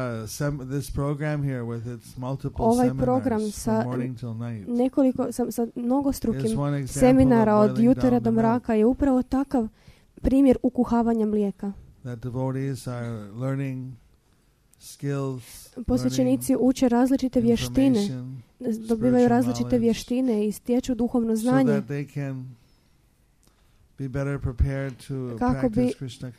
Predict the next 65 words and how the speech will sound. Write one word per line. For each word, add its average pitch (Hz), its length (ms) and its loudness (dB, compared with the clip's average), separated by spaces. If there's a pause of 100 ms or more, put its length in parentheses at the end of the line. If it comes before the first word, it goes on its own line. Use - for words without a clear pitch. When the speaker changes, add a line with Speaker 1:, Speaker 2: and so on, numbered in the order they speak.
Speaker 2:
bili 247 220 0
bolje 254 100 2
Speaker 1:
consciousness. 262 360 0
Speaker 2:
pripremljeni 247 760 2
za 226 160 -2
prakticiranje 247 680 0
svjesnosti 214 560 -2
Speaker 1:
One 220 100 0
of 208 100 0
Speaker 2:
Krišne. 160 160 0
Speaker 1:
the 135 300 -6 (320)
activities 143 920 -6
that 117 180 -10
we 120 280 -8
can 127 160 -10
do 147 200 -6
that 117 220 -8
helps, 123 340 -12
uh, 139 60 -14 (840)
for 202 100 -12
Speaker 2:
Jedna 240 180 4
Speaker 1:
some 285 180 4
Speaker 2:
od 262 60 4
Speaker 1:
devotees, 247 180 4
Speaker 2:
djelatnosti 262 640 0
koja 226 200 0
nam 220 140 0
pri 226 100 2
tome 240 120 -2
Speaker 1:
making 240 140 2
new 139 80 -2
Speaker 2:
pomaže 254 360 4
Speaker 1:
devotees 127 460 -4
is 131 200 -10
a - 40 -6
way 135 300 -6
that 131 140 -8
they 131 160 -8
become 135 240 -8
Speaker 2:
za 247 100 4
Speaker 1:
more 254 120 4
Speaker 2:
neke 285 180 2
Speaker 1:
mature. 262 60 -2
Speaker 2:
posvećenike 262 680 0
je 233 100 2
stvaranje 254 320 0
novih 262 280 0
posvećenika 254 600 -2
Speaker 1:
It's 240 60 0
Speaker 2:
način 247 260 0
Speaker 1:
also 247 160 2
a 262 40 6
Speaker 2:
sazrijevanja. 240 540 6
Speaker 1:
form 202 60 -2
of 120 100 -8
boiling 123 460 -6
down 117 340 -8
Speaker 2:
To 175 80 4
je 262 60 4
Speaker 1:
the 262 80 0
milk. 240 80 0
Speaker 2:
također 277 440 2
oblik 240 420 2
ukuhavanja 226 600 2
mlijeka. 202 460 0